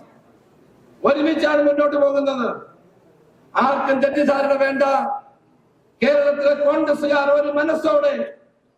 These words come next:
ഒറ്റക്കെട്ടായി മുന്നോട്ട് പോകാനും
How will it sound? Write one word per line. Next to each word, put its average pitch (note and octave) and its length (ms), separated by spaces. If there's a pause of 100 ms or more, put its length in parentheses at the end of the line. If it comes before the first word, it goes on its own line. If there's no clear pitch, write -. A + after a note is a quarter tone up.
(460)
ഒറ്റക്കെട്ടായി D4 840 (1000)
മുന്നോട്ട് C4+ 400
പോകാനും C4 540